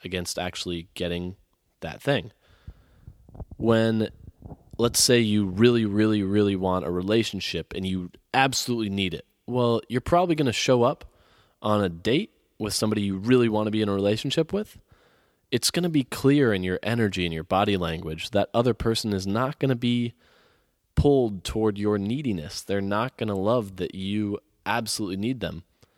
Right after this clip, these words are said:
It can be much better to still have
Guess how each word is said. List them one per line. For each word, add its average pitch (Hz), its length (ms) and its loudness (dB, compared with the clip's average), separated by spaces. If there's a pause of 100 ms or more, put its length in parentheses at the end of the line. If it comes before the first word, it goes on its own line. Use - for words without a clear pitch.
(1200)
It 127 160 2
can 127 100 -2
be 127 80 2
much 135 240 -2
better 135 260 2
to 104 440 -2
still 185 360 0
have 123 600 -2